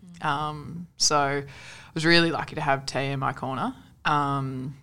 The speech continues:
Speaker 2: and yeah, I, I got, I got myself back to playing.
Speaker 1: Mm.
Speaker 2: Um, but I was really nervous for the beginning of A F L W. I, I met with a few clubs, um, but I wasn't even sure if I was gonna get drafted.
Speaker 1: Mm-hmm.
Speaker 2: Um,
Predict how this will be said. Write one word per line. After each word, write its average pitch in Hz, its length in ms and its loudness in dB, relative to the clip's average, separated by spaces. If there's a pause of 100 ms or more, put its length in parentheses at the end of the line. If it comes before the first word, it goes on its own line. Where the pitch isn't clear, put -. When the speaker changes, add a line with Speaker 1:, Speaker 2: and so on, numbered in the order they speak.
(120)
Speaker 2:
and 240 140 6
yeah, 190 120 12
I, 147 240 12
I 160 40 6
got, 156 360 6
I 156 60 6
got 151 140 4
myself 135 400 0
back - 360 2
to - 100 -6
playing. 170 400 -2 (280)
Speaker 1:
Mm. - 20 -18 (260)
Speaker 2:
Um, 147 140 -4
but 185 100 6
I 269 120 12
was 214 120 4
really 170 200 4
nervous 135 540 -4 (220)
for 156 100 -10
the 151 100 -4
beginning 135 360 -4
of - 80 -6
A 90 100 0
F - 120 -10
L 131 100 -8
W. 139 260 -4
I, 143 180 4 (240)
I 156 60 -2
met 156 180 0
with 143 120 0
a 147 60 0
few 147 260 -2
clubs, 175 500 2 (500)
um, 147 180 -4
but 156 100 4
I 170 80 10
wasn't 208 280 4
even 165 140 -2
sure 143 180 0
if 139 120 -2
I 127 100 0
was 139 160 -6 (380)
gonna 147 180 -6
get 101 140 -6
drafted. - 480 0
Speaker 1:
Mm-hmm. 175 560 -16
Speaker 2:
Um, 139 540 -4